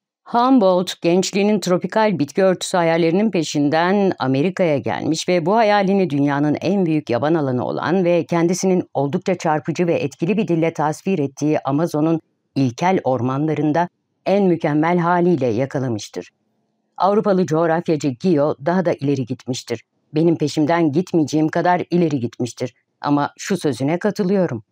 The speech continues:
Bitkinin hayvan için yaratılmış olması,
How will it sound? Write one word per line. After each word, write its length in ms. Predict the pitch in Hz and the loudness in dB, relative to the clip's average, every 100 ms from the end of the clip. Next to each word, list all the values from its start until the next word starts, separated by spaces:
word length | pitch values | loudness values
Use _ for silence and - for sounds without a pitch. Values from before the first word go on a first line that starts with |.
| _ _ _ _ _ _ | _ _ _ _ _ _
Bitkinin 440 | 175 208 - 220 208 | 0 0 2 2 4
hayvan 360 | 196 170 180 | 2 2 2
için 260 | 156 - 156 | 2 2 2
yaratılmış 560 | 156 180 190 180 180 139 | 2 0 2 2 2 0
olması, 520 | 110 85 - 196 | -2 -4 -4 -6